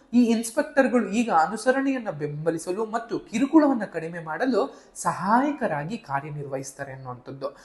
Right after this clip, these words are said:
ನೆಕ್ಸ್ಟ್ ನಾಲ್ಕನೇದು ನೋಡ್ತಾ ಬಂದ್ರೆ ಔದ್ಯೋಗಿಕ ಸುರಕ್ಷತೆ, ಆರೋಗ್ಯ ಮತ್ತು ಕೆಲಸದ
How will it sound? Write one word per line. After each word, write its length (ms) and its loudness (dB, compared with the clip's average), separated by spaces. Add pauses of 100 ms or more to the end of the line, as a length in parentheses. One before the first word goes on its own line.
(260)
ನೆಕ್ಸ್ಟ್ 500 -2
ನಾಲ್ಕನೇದು 600 6
ನೋಡ್ತಾ 320 2
ಬಂದ್ರೆ 460 -4
ಔದ್ಯೋಗಿಕ 640 8
ಸುರಕ್ಷತೆ, 960 0
ಆರೋಗ್ಯ 580 6
ಮತ್ತು 880 0
ಕೆಲಸದ 380 6